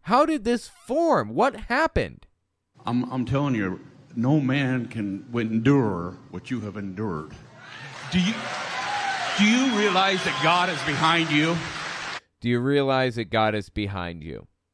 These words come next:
Speaker 1: How did this cult come to be? Well, fascinatingly, this cult has existed for a long time, and it's been formed out by Fox News over the years.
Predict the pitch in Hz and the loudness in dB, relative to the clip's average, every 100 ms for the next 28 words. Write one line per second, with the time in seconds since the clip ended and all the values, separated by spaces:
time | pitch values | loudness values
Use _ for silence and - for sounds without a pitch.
0 | _ - 180 226 226 156 185 - - 151 | _ 2 4 4 2 0 -2 -2 0 2
1 | 151 - - 135 131 131 117 101 80 - | 2 -2 -4 -4 -4 -8 -6 -6 -6 -12
2 | _ _ _ _ - - _ - 135 220 | _ _ _ _ -20 -20 _ -2 0 2
3 | 233 277 254 208 156 131 120 110 107 143 | 2 2 -2 0 0 -2 -4 -4 -4 -6
4 | - _ _ _ _ - 220 - 226 202 | -12 _ _ _ _ 0 0 2 2 2
5 | 196 165 147 123 151 - 151 - 127 107 | 0 0 -2 -2 -2 -2 -6 -4 -2 -2
6 | 101 104 107 107 107 110 110 120 107 95 | 0 0 0 0 -2 -2 -6 -6 -4 -4
7 | 98 104 - 117 104 - 143 139 127 127 | -6 -8 -6 -8 -6 -6 -4 -2 -2 -2
8 | 113 101 95 _ 123 117 - 104 107 107 | -2 -4 -6 _ 0 0 -2 -10 -8 -6
9 | 98 98 95 92 85 87 78 69 64 | -6 -6 -6 -6 -10 -10 -10 -10 -10